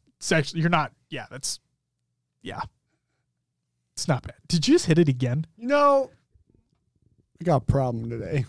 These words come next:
Speaker 2: <laughs> Keep hitting the mic.
Speaker 1: It's okay. It's, what, three times in a row now?
Speaker 2: Yeah.
Speaker 1: It's okay.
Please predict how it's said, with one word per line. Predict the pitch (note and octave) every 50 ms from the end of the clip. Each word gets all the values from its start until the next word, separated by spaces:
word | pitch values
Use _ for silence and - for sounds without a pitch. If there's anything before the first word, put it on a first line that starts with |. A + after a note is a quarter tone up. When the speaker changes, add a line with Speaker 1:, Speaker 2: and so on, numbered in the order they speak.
| -
Speaker 2:
<laughs> | _ _ -
Keep | - F3+ D3+ -
hitting | C3+ - - -
the | - B2
mic. | B2 B2 - - - - - _ _ _
Speaker 1:
It's | - - -
okay. | D3 C3+ C#3+
It's, | D3 D3 - - _ _ _ -
what, | D#3 D3 A#2+ - -
three | D#3 E3 D#3
times | - F3 E3 F3 E3+ -
in | F3
a | F3
row | F3 F#3 F#3+
now? | G3 G3+ G#3 G3+ -
Speaker 2:
Yeah. | _ _ _ - _ _ _ _ _ _ _ _ _ _ _ _ _ _ _ _ _ _ _ _ _ _ _ _ _ _ _ _ _ _ _ _ _
Speaker 1:
It's | C#3 -
okay. | D3 - C#3